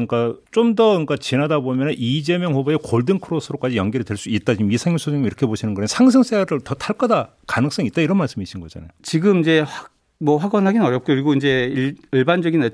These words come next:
Speaker 2: 예측상으로는 이렇게 단기간에 크게 골든 크로스를 나타내기 어려울 것이다. 왜 그러냐 하면 이게
Speaker 1: 음.
Speaker 2: 이재명 후보가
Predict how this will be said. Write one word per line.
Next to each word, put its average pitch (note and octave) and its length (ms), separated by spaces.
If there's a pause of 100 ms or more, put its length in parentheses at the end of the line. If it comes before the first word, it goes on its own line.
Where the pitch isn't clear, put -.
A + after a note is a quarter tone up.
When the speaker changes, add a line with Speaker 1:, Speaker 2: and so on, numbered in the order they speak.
Speaker 2:
예측상으로는 C#3 840
이렇게 A#2+ 400
단기간에 C3+ 800
크게 A3+ 360
골든 C3+ 300
크로스를 C3+ 460
나타내기 A#2+ 360
어려울 C#3 280
것이다. C#3 260
왜 A2+ 120
그러냐 D3 360
하면 G2+ 280
이게 C3+ 200
Speaker 1:
음. A#2+ 80
Speaker 2:
이재명 C#3+ 380
후보가 C3+ 420